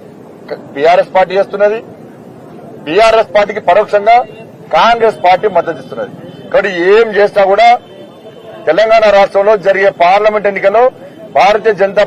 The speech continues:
పార్టీ పదిహేడు సీట్లు పక్కా గెలుస్తాం. వీళ్ళ లాలు చిత్రాన్ని ప్రజలు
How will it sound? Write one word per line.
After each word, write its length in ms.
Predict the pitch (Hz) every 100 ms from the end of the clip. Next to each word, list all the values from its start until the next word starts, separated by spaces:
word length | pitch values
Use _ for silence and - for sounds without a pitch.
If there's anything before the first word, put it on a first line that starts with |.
| 196
పార్టీ 200 | 202 190 -
పదిహేడు 400 | 175 202 214 190 -
సీట్లు 220 | 202 202 -
పక్కా 220 | 170 - 208
గెలుస్తాం. 300 | 190 - 247 - - - - - -
వీళ్ళ 120 | 180 170
లాలు 240 | 165 196 214 208
చిత్రాన్ని 460 | 202 202 202 202 185 - - - -
ప్రజలు 280 | 160 214